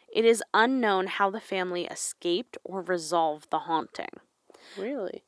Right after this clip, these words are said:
Speaker 1: We do know that Danny's bed no longer belongs to the Cobb family. In May of two thousand fifteen, the infamous bed was once again put up for auction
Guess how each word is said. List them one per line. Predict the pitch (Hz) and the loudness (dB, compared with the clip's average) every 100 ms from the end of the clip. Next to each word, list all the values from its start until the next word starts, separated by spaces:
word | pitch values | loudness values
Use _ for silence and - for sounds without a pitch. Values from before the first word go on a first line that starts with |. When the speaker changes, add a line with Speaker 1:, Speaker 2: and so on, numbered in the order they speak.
| - | -4
Speaker 1:
We | 208 214 | 0 0
do | 180 269 | 2 6
know | 311 220 190 | 8 8 6
that | 190 - | 4 0
Danny's | 202 190 214 240 | 2 2 2 0
bed | 196 185 165 165 175 | 2 4 6 4 -2
no | - 185 | -4 -2
longer | 165 170 180 202 | 2 2 2 0
belongs | 202 202 202 208 | 0 0 -2 -6
to | - | -10
the | 170 | -8
Cobb | 170 160 147 - | -2 0 0 -2
family. | - 170 143 - 78 185 _ _ - _ _ | -2 -2 -2 -6 -8 -10 _ _ -20 _ _
In | - 208 | -4 0
May | 190 190 233 | 2 2 2
of | 302 - | -4 -6
two | - 208 | -8 2
thousand | 185 180 214 220 | 4 4 -2 -4
fifteen, | 202 - - 180 170 170 - - | -6 -6 -6 -2 -2 -4 -6 -6
the | 190 | -6
infamous | - 196 - 226 226 - | -4 -6 -6 -6 -6 -4
bed | 160 156 156 - | 0 2 0 -4
was | 175 180 170 170 | -4 -2 -2 -2
once | 202 226 233 | -2 -2 -6
again | 196 175 175 | -2 -2 -4
put | - | -2
up | 180 - | -2 -2
for | - - | -2 2
auction | - 226 220 - - 90 196 | 6 4 4 -6 -6 -6 -10